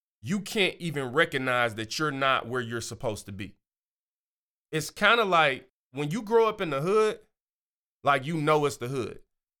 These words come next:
You know certain streets, like, "Oh, no, don't go down that street 'cause this where that gang is at, and that's where this gang is at, and you got on the wrong colors, and you don't need to walk down that street." When you define failure,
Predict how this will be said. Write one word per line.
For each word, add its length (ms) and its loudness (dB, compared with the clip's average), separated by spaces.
You 160 -6
know 200 4
certain 360 -2
streets, 500 -6
like, 320 2
"Oh, 140 4
no, 420 0
don't 180 0
go 140 4
down 260 2
that 180 2
street 460 -6
'cause 600 0
this 260 -2
where 480 0
that 260 2
gang 300 0
is 140 -6
at, 380 2
and 140 -4
that's 200 -2
where 100 -4
this 220 -4
gang 280 -2
is 140 -8
at, 360 0
and 120 -8
you 100 -6
got 200 4
on 80 -2
the 80 -6
wrong 300 -2
colors, 400 0
and 100 -6
you 80 -2
don't 100 0
need 140 -6
to 80 -6
walk 200 0
down 160 0
that 120 -6
street." 280 -12
When 180 -4
you 100 -6
define 640 0
failure, 560 2